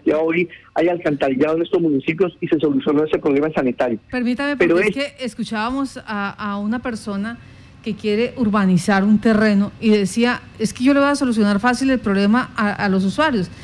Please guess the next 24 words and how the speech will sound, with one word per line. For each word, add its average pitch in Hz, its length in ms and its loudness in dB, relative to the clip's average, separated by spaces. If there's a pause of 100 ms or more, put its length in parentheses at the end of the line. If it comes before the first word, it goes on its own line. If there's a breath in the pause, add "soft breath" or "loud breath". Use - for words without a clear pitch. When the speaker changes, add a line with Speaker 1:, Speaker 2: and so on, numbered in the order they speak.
(320 loud breath)
Speaker 2:
En 233 120 8
los 214 100 6
lotes 220 240 2
de 294 80 2
noventa 220 380 2
metros, 262 440 2
ellos 240 220 2
pueden 269 300 2
tener 220 400 0
el 208 160 0
pozo, 285 800 0
eh, 202 440 -2
de 208 120 2
agua 220 240 0
potable 226 340 2
profundo, 247 540 2 (500 loud breath)
Y 220 640 4
en 220 120 0
la 202 120 0
parte 269 520 0
interna 240 600 2
de 254 80 0
la 240 160 -2
casa, 226 460 -2